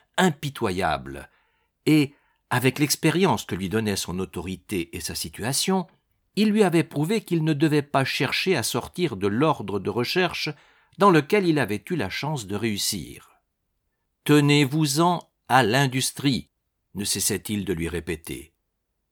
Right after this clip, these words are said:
Gagnez de l'argent, et, puisque vous n'avez pas pris dès le départ le chemin qui conduit au mandarinat scientifique,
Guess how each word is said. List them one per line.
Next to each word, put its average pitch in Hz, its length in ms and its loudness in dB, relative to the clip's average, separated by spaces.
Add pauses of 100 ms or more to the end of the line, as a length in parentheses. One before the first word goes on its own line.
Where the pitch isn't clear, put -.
Gagnez 113 400 0
de 95 120 -8
l'argent, 101 600 -2 (520)
et, 135 240 4 (220)
puisque - 400 0
vous 127 220 0
n'avez 120 240 2
pas 120 220 2
pris 120 260 -4
dès 123 160 4
le 113 80 -2
départ 123 440 0
le 104 120 0
chemin 117 400 -2
qui 110 160 -12
conduit 117 580 -2
au 117 140 2
mandarinat 110 640 -2
scientifique, 107 800 -4